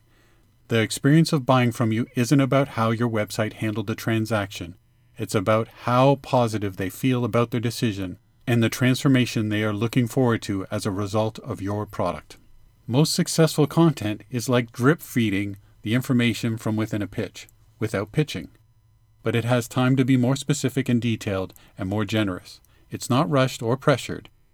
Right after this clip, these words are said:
It's fine dining compared to drive-through. The big picture goal is to create content that speaks to them and make sure it is delivered in the right place at the right time. The beauty of it is, at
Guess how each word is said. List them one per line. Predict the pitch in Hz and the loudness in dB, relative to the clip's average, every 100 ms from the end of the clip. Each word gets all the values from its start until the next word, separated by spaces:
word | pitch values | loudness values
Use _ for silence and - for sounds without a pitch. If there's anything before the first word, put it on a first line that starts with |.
| _ - | _ -14
It's | - | -12
fine | - 117 127 | -2 2 4
dining | 127 117 101 101 | 4 2 0 -4
compared | - 107 - 101 101 | -8 -8 -4 -4 -4
to | |
drive-through. | 101 104 92 - - 78 - _ _ _ _ _ - | -4 -2 -4 -6 -14 -14 -16 _ _ _ _ _ -6
The | |
big | 107 147 143 | 2 2 4
picture | 170 - 175 | 0 2 2
goal | 123 113 110 | 2 2 0
is | 107 | -4
to | 110 | -6
create | - 127 135 | 0 0 0
content | - 117 - 117 107 | 0 0 0 -4 -2
that | 113 | -4
speaks | - 147 143 - | -2 0 0 -2
to | 110 | -6
them | 98 92 - _ _ | -6 -8 -12 _ _
and | 101 | -4
make | 104 131 | 0 0
sure | - 151 | 2 2
it | 143 | 4
is | 147 | 2
delivered | - 143 127 110 110 - - | 2 2 2 2 0 -4 -4
in | 110 | 0
the | 139 | 2
right | 139 147 - | 4 4 2
place | - 120 104 - - _ | -2 0 -2 -8 -14 _
at | 92 101 | -4 -4
the | 107 | -2
right | 101 110 | -2 -4
time. | - 113 92 - _ _ _ _ _ _ | -2 -4 -4 -10 _ _ _ _ _ _
The | 104 | -6
beauty | 113 123 147 | 2 4 6
of | 147 151 | 4 4
it | |
is, | 131 110 104 - - - | 2 0 -2 -8 -18 -12
at | 101 | -12